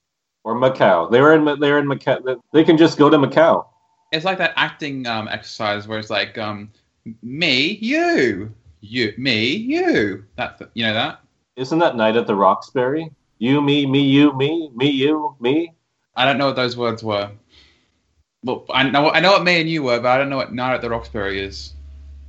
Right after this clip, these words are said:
Speaker 1: It's Will Ferrell and Chris Kattan's best movie from nineteen ninety-six.
Speaker 2: I thought it was Set-, Settlers of Catan.
Speaker 1: Settlers of Chris Kattan, yes. I,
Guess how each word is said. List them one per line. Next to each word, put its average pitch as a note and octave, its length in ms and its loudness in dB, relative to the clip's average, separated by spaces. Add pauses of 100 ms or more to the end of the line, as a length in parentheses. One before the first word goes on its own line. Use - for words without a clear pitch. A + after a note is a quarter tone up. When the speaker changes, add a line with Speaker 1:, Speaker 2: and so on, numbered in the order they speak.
(280)
Speaker 1:
It's E3 420 0 (180)
Will D#3 500 6
Ferrell B2+ 480 6
and A2 200 -2
Chris C3 280 0
Kattan's A#2+ 760 0
best B2+ 380 0
movie A2+ 520 4
from G#2 420 2 (200)
nineteen A#2 420 -2
ninety-six. A#2 960 -4 (840)
Speaker 2:
I C3 80 0
thought G3 140 -2
it F#3 40 2
was E3+ 140 -2
Set-, - 240 0
Settlers E3 340 -4
of A#2 100 -14
Catan. G#2 420 -8 (840)
Speaker 1:
Settlers D3+ 440 2
of B2 120 2
Chris C#3+ 240 2
Kattan, F#2 480 0
yes. G2+ 260 2
I, F2+ 200 2